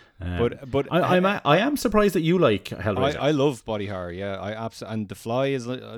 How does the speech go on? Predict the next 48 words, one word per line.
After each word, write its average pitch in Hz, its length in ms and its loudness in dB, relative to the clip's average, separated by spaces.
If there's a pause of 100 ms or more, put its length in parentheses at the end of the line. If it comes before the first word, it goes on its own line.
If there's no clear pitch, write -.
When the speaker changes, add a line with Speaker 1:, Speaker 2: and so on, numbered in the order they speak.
Speaker 2:
love 110 280 -8
The 113 80 -10
Fly. 120 180 -4
Like, 117 160 -4
any, 131 200 -2
any, 139 280 -2
Speaker 1:
Oh, 127 60 -4
Speaker 2:
I, 131 100 4
Speaker 1:
The - 60 -4
Fly, - 300 -4
Speaker 2:
and 135 120 2
the 123 140 -2
Speaker 1:
yeah. 117 60 -4
Speaker 2:
thing, 160 200 2
the 135 60 -6
thing 147 180 0
about 185 160 -2
body 165 220 2
horror 143 280 0
is 120 220 -4
once, 135 500 -4
once 143 320 -2
people 175 320 -4
discovered 151 460 -4
computers, 131 600 -4 (140)
that 113 180 -2
was 110 160 -4
it. 95 300 -8
That's 110 240 -4
it. 95 140 -4
It's 92 140 -10
over. 95 420 -4
Speaker 1:
Yeah. 90 200 -4
Speaker 2:
There's 107 200 -6
no, 143 500 4
like, 135 340 -2
I, 131 140 -6 (340)
even 147 200 -4
the 165 80 -2
film 180 200 2
we're 180 80 0
gonna 175 140 2
talk 180 180 2
about 190 180 0
tonight, 190 300 -2 (440)
the, 123 300 2
the, 135 180 -8
once 143 600 -2